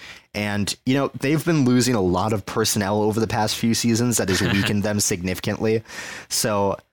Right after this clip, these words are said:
Speaker 1: I don't know. I, I think, I think they are a good team. I just don't think they're making top two this time.
Speaker 2: All right. I am right there with you. Of all the strong German teams last year,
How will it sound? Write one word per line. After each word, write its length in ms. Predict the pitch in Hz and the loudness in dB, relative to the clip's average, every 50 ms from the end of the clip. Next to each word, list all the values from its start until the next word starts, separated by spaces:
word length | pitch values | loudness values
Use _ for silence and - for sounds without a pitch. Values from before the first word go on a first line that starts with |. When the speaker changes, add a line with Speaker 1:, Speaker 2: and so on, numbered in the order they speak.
| _ _ - _ _ _ - | _ _ -20 _ _ _ -2
Speaker 1:
I 60 | 135 | 0
don't 80 | 151 | 2
know. 80 | 139 117 | 2 2
I, 280 | - 101 131 127 90 123 | 0 0 0 0 0 -2
I 40 | 131 | -2
think, 300 | - 165 170 151 - - - | -2 -2 -2 -2 -2 -4 -4
I 80 | 117 | -4
think 220 | 120 - 143 135 - | -2 -2 -2 -2 0
they 160 | 131 113 - - | 0 0 0 0
are 240 | 101 107 113 117 | 0 2 2 2
a 80 | 113 113 | 2 2
good 240 | 107 113 107 107 104 | 0 0 -2 -2 -2
team. 380 | - 117 113 113 123 131 131 - _ _ _ - | 0 2 2 2 2 0 -2 -6 _ _ _ -4
I 100 | 107 117 | -2 0
just 300 | 123 131 127 - - 107 | 2 2 0 0 -2 -2
don't 280 | 101 117 110 117 - - | 0 0 0 -2 -2 -2
think 220 | - 113 107 101 | -2 -2 -2 0
they're 140 | - 110 98 | 0 0 0
making 320 | 95 95 92 - - 87 82 | 0 0 -2 -2 -2 -4 -2
top 260 | - 90 78 62 - | -2 -2 -4 -4 -4
two 180 | - - 85 76 | -4 -6 -4 -4
this 220 | 69 64 - - | -4 -4 -6 -6
time. 320 | - - - 55 - - - _ _ _ _ _ _ _ _ _ _ _ | -4 -6 -8 -8 -10 -14 -16 _ _ _ _ _ _ _ _ _ _ _
Speaker 2:
All 120 | - 87 87 | -6 -4 -2
right. 220 | 82 82 78 76 - _ - | 0 0 -2 -2 -4 _ -6
I 300 | - 101 107 117 131 - - | -4 -2 -2 -2 -2 -4 -4
am 140 | - 104 101 | -4 -2 0
right 160 | 98 98 110 | 0 0 0
there 140 | - 101 92 | -2 -2 0
with 200 | 92 98 101 - | 0 -2 -2 -2
you. 240 | 131 127 135 143 139 - _ _ _ _ _ _ _ _ _ _ _ - | -2 0 0 -2 -2 -6 _ _ _ _ _ _ _ _ _ _ _ -4
Of 180 | 98 101 - _ _ | -4 -4 -4 _ _
all 380 | - 101 107 120 131 139 147 147 | -2 0 0 2 2 2 2 2
the 100 | 139 135 | 0 0
strong 580 | - - - 120 113 107 107 104 104 110 110 - - | -2 -2 -2 0 2 2 2 2 0 -2 -4 -6 -6
German 280 | - - 104 98 92 92 | -2 0 0 0 0 -2
teams 240 | - 110 98 85 - | -2 -4 -2 -2 -2
last 260 | 92 87 92 - - | -2 -2 -2 -2 -2
year, 220 | 127 123 131 131 | -2 -2 -2 -2